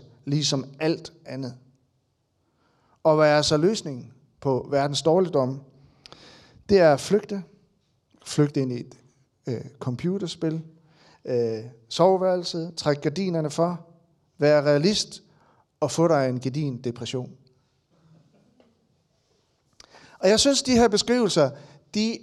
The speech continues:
er interessante, fordi på en eller anden måde,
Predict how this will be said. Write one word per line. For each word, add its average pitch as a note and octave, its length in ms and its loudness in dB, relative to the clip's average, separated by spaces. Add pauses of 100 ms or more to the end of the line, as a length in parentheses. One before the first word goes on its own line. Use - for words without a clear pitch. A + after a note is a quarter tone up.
er F3 340 2 (220)
interessante, E3 640 -2
fordi E3 600 -4 (720)
på - 120 -4
en B3 180 2
eller G3 120 2
anden F3+ 140 -4
måde, D#3 400 0